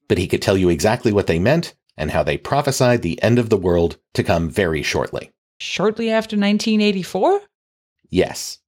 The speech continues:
Speaker 2: That was nearly forty years ago.
Speaker 1: Don't remind me. Now, keep up. He's got a bunch of calculations to make based on his idiosyncratic reading of various unrelated Bible passages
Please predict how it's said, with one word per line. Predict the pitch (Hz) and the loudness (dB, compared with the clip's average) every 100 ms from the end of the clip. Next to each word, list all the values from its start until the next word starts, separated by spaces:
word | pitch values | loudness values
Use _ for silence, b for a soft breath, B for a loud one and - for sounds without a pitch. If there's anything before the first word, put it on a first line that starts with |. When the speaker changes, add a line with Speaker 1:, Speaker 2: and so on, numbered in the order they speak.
| - | -12
Speaker 2:
That | 175 247 | -2 0
was | 339 277 | 0 0
nearly | 247 330 302 | 0 -2 -4
forty | - 285 | -4 -4
years | 285 349 339 | -2 -4 -4
ago. | 170 - 143 _ _ _ _ _ - | -4 -6 -8 _ _ _ _ _ 0
Speaker 1:
Don't | 92 123 - _ - | 2 0 -4 _ -2
remind | 127 127 101 85 | 2 4 2 0
me. | - 69 _ _ _ _ 131 | -6 -14 _ _ _ _ -2
Now, | 98 73 _ _ - | -2 -4 _ _ -4
keep | 123 - | 0 2
up. | - - _ - | 0 -4 _ -4
He's | 147 135 | 0 2
got | 202 226 | 2 2
a | 214 | 2
bunch | - 110 107 | 0 0 0
of | - | -2
calculations | 104 101 90 92 98 80 71 | -2 0 2 2 2 -2 -4
to | 76 | -2
make | 73 73 | -2 -2
based | 90 92 - | 0 0 2
on | 87 | 0
his | 87 78 - | 0 -2 0
idiosyncratic | 131 135 117 - 95 - 90 82 | 2 2 2 2 0 0 -2 -2
reading | 78 78 76 | -4 -2 -2
of | 71 | -2
various | 69 98 107 95 - - | 0 2 4 2 0 0
unrelated | 127 123 107 90 78 | 2 4 4 2 0
Bible | 104 135 117 | 0 0 0
passages | 85 76 73 - 73 73 | -2 -4 -4 -4 -4 -4